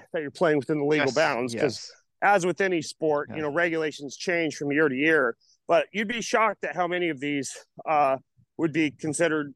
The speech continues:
Speaker 1: fully legal and or completely unable for someone to be able to test for.
Speaker 2: Wow, I, I, I, I have met so many grandmasters in my lives,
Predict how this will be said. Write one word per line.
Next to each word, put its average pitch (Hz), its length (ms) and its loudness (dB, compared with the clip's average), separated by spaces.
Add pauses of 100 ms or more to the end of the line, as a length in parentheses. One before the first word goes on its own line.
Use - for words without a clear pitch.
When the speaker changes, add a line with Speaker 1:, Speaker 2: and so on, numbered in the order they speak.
Speaker 1:
fully 185 260 4
legal 190 560 0 (220)
and 185 280 -4
or 170 360 -2
completely 165 480 -4
unable 151 360 0
for 135 140 -8
someone 143 240 -4
to 135 60 -4
be 139 140 -2
able 120 200 0
to - 60 -16
test - 260 2
for. 107 240 -4 (1300)
Speaker 2:
Wow, - 160 -4 (180)
I, 214 220 -2
I, 196 180 -6 (140)
I, 202 260 0
I 170 60 -8
have 175 300 -6
met 170 180 0
so - 340 -2
many 165 200 2
grandmasters 123 640 0
in 151 80 -8
my 151 140 -6
lives, 156 500 -8